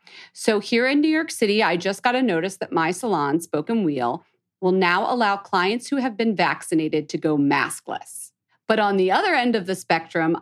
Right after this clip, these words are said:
I just read about a hair salon on Australia's Gold Coast. It's called Kemia High Vibe Frequency Salon. So it bills itself as a holistic salon.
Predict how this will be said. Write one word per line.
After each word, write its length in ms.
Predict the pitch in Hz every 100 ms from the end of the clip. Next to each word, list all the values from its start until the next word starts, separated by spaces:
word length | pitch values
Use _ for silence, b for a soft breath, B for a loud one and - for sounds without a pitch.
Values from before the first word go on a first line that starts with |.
| -
I 260 | 170 165 160
just 240 | 202 -
read 140 | 269
about 180 | 247 214
a 60 | 220
hair 200 | 185 175
salon 440 | - 208 156 160
on 240 | - 156 156
Australia's 500 | - 160 147 170 180
Gold 240 | 226 226
Coast. 420 | - 151 175 - -
It's 140 | -
called 260 | - 156 160 -
Kemia 580 | - 190 202 208 226 262 -
High 300 | - 180 196
Vibe 320 | 185 170 170
Frequency 520 | - 151 190 190 240
Salon. 600 | - 262 175 147 139 240 b b b b
So 160 | - 160
it 100 | -
bills 220 | 160 170
itself 360 | 220 196 180 196
as 100 | 175
a 80 | 175
holistic 460 | 165 156 - 165
salon. 560 | - 180 143 135 135